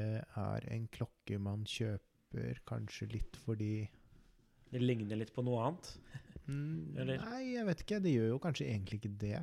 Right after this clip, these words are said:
Speaker 2: Nei,
Speaker 1: Men,
Speaker 2: ikke så veldig.
Speaker 1: eh, det er litt sånn komplisert det der. Jeg blir ikke helt enig med meg selv heller.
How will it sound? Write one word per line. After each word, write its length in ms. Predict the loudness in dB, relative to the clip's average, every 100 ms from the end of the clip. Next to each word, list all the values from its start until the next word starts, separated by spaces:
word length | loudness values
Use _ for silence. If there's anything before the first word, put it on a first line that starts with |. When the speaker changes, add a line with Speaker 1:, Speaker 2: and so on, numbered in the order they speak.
| -2
Speaker 2:
Nei, 100 | 2
Speaker 1:
Men, 60 | 4
Speaker 2:
ikke 120 | 6
så 120 | 6
veldig. 160 | 6 4
Speaker 1:
eh, 160 | -2 -16 -20 -20 -20 -18 -18 -20 -20 -20 -20 -20 -20 -20 -20 _ -20 -10 -6 -6 -8 -14 -18 -14
det 100 | 0 2
er 120 | 4
litt 100 | 2
sånn 100 | 2
komplisert 520 | 2 4 4 6 4
det 60 | 4
der. 140 | 2 4
Jeg 60 |
blir 80 | 2
ikke 160 | 4 4
helt 220 | 6 6
enig 160 | 4 4
med 100 | 2
meg 120 | 2
selv 180 | 2 2
heller. 220 | 4 2